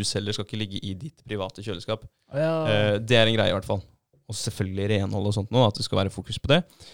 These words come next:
Speaker 1: Eh, så, men det krever jo litt undersøkelser, da.
Speaker 2: Mm.
Speaker 1: Men vi stoppet tanken der. Men da så jeg at den der Food-appen har jo,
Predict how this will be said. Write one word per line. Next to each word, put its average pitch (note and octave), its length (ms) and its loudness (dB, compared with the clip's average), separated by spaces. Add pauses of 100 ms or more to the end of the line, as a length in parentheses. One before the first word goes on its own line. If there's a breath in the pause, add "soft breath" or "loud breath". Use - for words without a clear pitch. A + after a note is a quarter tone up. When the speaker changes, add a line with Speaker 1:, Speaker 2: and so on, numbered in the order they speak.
(420 loud breath)
Speaker 1:
Eh, A2 560 4
så, - 300 2 (580)
men B2+ 160 4
det B2+ 80 2
krever A2+ 320 0
jo B2 60 0
litt A#2 120 0
undersøkelser, A2 540 -4
da. B2+ 60 -2 (260)
Speaker 2:
Mm. C3 380 -8 (160)
Speaker 1:
Men C3+ 160 6
vi C3+ 40 6
stoppet A2+ 880 0
tanken A2+ 460 -2
der. C#3+ 240 4
Men B2+ 180 2
da C3 120 6
så G#2 280 2
jeg A2+ 120 6
at A2+ 60 -2
den A2 100 4
der G#2+ 120 4
Food-appen G#2+ 1000 -2
har A2 180 2
jo, G#2+ 160 6